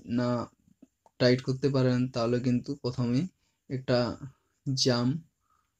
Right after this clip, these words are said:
মনে হবে, মানে জাম হয়ে গেছে ফ্যানটা, এরকম মনে হবে। তো এটাকে সেইভাবে সেটিং করতে হবে যাতে পুরোপুরি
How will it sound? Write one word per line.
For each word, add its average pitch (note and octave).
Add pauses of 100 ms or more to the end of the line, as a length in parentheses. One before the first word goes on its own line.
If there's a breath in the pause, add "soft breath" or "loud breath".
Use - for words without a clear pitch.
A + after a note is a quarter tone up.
(300)
মনে A#2+
হবে, A2 (220)
মানে B2+
জাম C3
হয়ে B2
গেছে B2+
ফ্যানটা, A#2+
এরকম A#2+
মনে A2
হবে। G#2+ (500)
তো -
এটাকে C3+ (1300)
সেইভাবে C#3
সেটিং C3+ (100)
করতে C3
হবে C3+ (680)
যাতে B2+ (200)
পুরোপুরি B2+